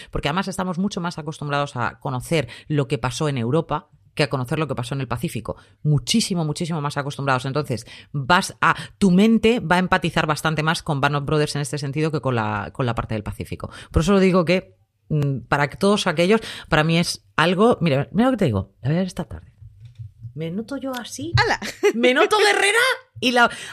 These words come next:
Speaker 1: y los
Speaker 2: Yo
Speaker 1: prim-
Speaker 2: no, porque esta, esta tarde tengo que stalkear a Michael Sheen, pero
Speaker 1: Ah, claro, claro, pe-, pero tienes que verla, Marichu. Hazme caso porque es, además,
Speaker 2: La veré, la veré.
Speaker 1: es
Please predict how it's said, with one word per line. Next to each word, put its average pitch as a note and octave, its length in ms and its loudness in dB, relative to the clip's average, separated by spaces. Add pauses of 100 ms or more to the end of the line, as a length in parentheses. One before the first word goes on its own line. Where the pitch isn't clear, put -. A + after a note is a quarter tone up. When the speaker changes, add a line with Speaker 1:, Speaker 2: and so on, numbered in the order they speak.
(260)
Speaker 1:
y A3+ 120 6
los A3 180 6
Speaker 2:
Yo C4+ 80 2
Speaker 1:
prim- C#4 120 6
Speaker 2:
no, D4+ 140 4
porque C4 200 2
esta, C4+ 440 2
esta - 340 2
tarde C#4 360 2
tengo A3+ 280 0
que D#4+ 120 0
stalkear G3+ 440 0
a A3 80 2
Michael F#3+ 400 -4
Sheen, G3+ 460 -4 (100)
pero C#4 400 0 (160)
Speaker 1:
Ah, B3 360 8
claro, C4 300 6
claro, G#3 220 2
pe-, F3+ 280 -2
pero F#3 440 -4
tienes F#3+ 300 -6
que - 100 -8
verla, D#3 220 -4
Marichu. D#3 380 -8
Hazme G#3+ 280 -2
caso G#3+ 360 -6
porque - 560 -8
es, G#3 320 -6
además, E3+ 300 -4
Speaker 2:
La F3 60 0
veré, F3+ 200 2
la E3+ 80 0
veré. D#3+ 240 0
Speaker 1:
es - 260 -2